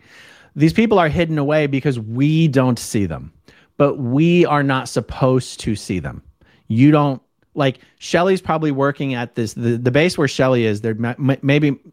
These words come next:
maybe a dozen other people on that base. You'll never see those people. You'll never hear from them.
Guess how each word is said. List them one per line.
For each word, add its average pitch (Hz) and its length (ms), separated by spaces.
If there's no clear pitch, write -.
maybe 165 320
a 156 40
dozen 135 340
other 123 120
people 123 180
on 120 100
that 107 120
base. 113 400
You'll 131 220
never 131 240
see 104 140
those 90 160
people. 85 340
You'll 117 160
never 98 180
hear 82 160
from 73 160
them. - 160